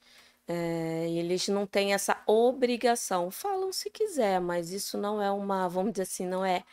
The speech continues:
antiético, não é. Não tem problema nenhum, não é um segredo, mas também não é obrigado, né? Você tem que se sentir à vontade.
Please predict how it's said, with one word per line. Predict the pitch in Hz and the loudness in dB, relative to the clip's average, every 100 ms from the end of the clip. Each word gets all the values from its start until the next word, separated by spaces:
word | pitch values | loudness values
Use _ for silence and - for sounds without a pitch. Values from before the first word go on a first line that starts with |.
| - - - - | -20 -20 -16 2
antiético, | 208 208 - 214 185 185 - - - | 2 2 2 6 6 4 -8 -10 -6
não | 175 240 370 | -4 -4 -4
é. | 208 170 185 _ _ _ _ - | -4 -4 -10 _ _ _ _ -14
Não | 170 | -6
tem | 196 190 | -6 -6
problema | - 185 185 190 220 | -2 0 2 2 2
nenhum, | 320 466 214 180 | 2 4 4 2
não | 269 | 2
é | 226 | 4
um | 180 | 2
segredo, | - 269 240 226 220 233 | 2 -2 2 4 4 2
mas | 254 247 | -2 -2
também | - 254 208 214 240 - - - | -2 2 2 2 -2 -10 -20 -6
não | 220 | 0
é | 240 | 4
obrigado, | 202 202 208 226 277 220 185 180 | 4 4 2 2 4 4 2 0
né? | 180 180 185 214 - | -2 -2 -4 -10 -18
Você | 185 - 180 175 | -16 -8 -6 -6
tem | - 180 | -4 -6
que | - | -6
se | - - | -10 -8
sentir | - - 190 - | -8 -6 -6 0
à | 185 | -2
vontade. | 175 220 - 160 147 160 - - | 0 -6 -6 -10 -12 -14 -18 -20